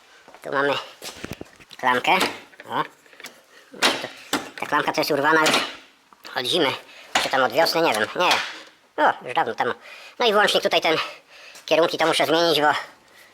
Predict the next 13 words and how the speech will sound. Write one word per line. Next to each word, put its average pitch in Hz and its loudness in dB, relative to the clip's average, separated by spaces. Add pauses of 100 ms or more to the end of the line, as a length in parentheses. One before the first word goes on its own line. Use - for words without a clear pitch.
(640)
gdzieś 135 -4
na 127 0
dziurze 139 -2
podskoczy, 151 0
to - 0
wycieraczki 135 0
same 143 2
się 139 2 (480)
włączają. 160 2 (1120)
Części 156 0
mam, 156 4 (440)
klamka, 175 2 (1600)
włącznik. 160 2